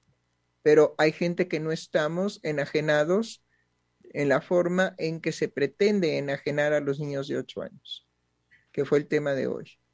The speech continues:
La enajenación por parte de Internet a los niños de ocho años, en donde la violencia se considera cómica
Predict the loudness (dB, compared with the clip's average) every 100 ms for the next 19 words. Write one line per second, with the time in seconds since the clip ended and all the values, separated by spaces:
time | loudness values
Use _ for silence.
0 | _ _ _ _ _ 0 4 4 4 2
1 | 0 -2 -2 -2 0 2 0 0 -4 -2
2 | 0 0 0 -2 -2 0 0 -2 -8 -12
3 | -6 -2 -2 0 0 0 -4 _ _ _
4 | _ -4 0 0 0 0 0 0 2 0
5 | 0 0 0 0 -4 -6 -8 -2 0 0
6 | -2 -4 _ _ _ _ 0 2 4 4
7 | 4 2 0 0 -2 -4 _ _ _ -12
8 | -6 -4 -2 -2 2 4 2 2 -2 0
9 | -2 -2 -4 -4